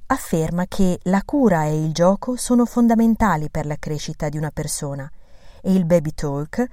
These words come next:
fa parte proprio di queste due accezioni. In psicologia e nella crescita personale, alcune tecniche utilizzano il dialogo allo specchio come facilitatore del cambiamento. Ma noi pas,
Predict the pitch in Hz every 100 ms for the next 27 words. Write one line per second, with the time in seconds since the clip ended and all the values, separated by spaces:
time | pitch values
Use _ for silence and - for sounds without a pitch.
0 | - - - - 202 226 240 240 - 233
1 | 247 269 269 254 226 - 254 190 156 151
2 | - 214 - 208 - - 123 110 - -
3 | - - - - - - - - - -
4 | - - - - 254 - 285 269 185 156
5 | 160 151 - - - 170 156 156 185 202
6 | 180 202 - 156 - 165 151 147 151 -
7 | - - - - 240 - 262 254 247 226
8 | - 247 - 247 - - 233 - 233 269
9 | 185 170 160 160 165 156 156 156 151 156
10 | - 180 147 - - 156 - 190 - 180
11 | - 170 - 165 220 226 165 - 160 160
12 | 156 147 139 - - - - - - -
13 | - - - - - 202 247 294 - 156
14 | 147 - -